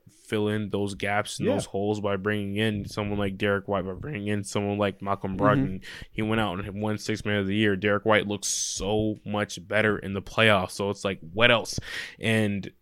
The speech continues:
Speaker 1: if, I agree with both of you, like, you, you do try to ca-, cater, like I just said, you do try to cater your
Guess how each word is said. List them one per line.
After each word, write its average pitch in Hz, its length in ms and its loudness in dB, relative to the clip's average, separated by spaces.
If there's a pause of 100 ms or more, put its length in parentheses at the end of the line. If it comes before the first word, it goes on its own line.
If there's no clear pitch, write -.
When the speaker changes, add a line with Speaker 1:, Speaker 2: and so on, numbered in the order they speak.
(460)
Speaker 1:
if, - 420 -2
I 104 240 2
agree 127 260 4
with 117 140 2
both 120 200 2
of 151 100 -2
you, 139 100 2
like, 98 220 0
you, 107 180 -4
you 117 200 0
do 127 260 6
try 123 240 4
to 107 80 4
ca-, 117 400 -4 (140)
cater, 113 460 0 (220)
like 107 140 -2
I 113 100 2
just 127 160 -2
said, 123 140 -2
you 107 100 -6
do 120 120 0
try 117 160 0
to 107 80 0
cater 110 280 2
your 107 280 0